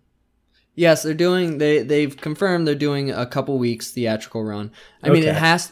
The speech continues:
Speaker 1: it has to go into a, th-, a theater at some point to be considered for an Oscar. So at the very least,
Speaker 2: Really?
Speaker 1: it'll
Speaker 2: That's
Speaker 1: be a
Speaker 2: still,
Speaker 1: few
Speaker 2: that's still a
Speaker 1: screenings.
Speaker 2: rule?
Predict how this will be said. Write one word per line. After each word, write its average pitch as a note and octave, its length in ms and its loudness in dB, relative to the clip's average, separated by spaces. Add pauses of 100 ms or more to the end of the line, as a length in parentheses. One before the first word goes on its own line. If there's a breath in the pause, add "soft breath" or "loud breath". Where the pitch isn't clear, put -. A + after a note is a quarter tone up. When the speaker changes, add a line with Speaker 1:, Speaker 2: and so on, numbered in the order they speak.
Speaker 1:
it C#3+ 140 -2
has C#3+ 440 0
to D#3 100 -6
go C3+ 280 0
into B2 340 -6
a, A#2 60 -2
th-, - 140 -20 (100)
a A2+ 120 -6
theater A#2 680 -2
at A2 180 -8
some A2 340 -4
point A#2+ 280 -8
to G#2 80 -8
be G#2 100 -8
considered G#2 540 -10
for G#2 100 -10
an G2+ 80 -8
Oscar. G2+ 460 -8
So G2 240 -12
at F2 80 -16
the F#2 60 -12
very G2 400 -10
least, G2+ 440 -14 (320)
Speaker 2:
Really? G3 280 12
Speaker 1:
it'll C3 60 6
Speaker 2:
That's D3+ 180 8
Speaker 1:
be - 20 0
a - 20 -2
Speaker 2:
still, F3+ 160 8
Speaker 1:
few - 60 2
Speaker 2:
that's D#3 180 6
still E3+ 220 8
a E3+ 40 10
Speaker 1:
screenings. F3 280 10
Speaker 2:
rule? - 100 -20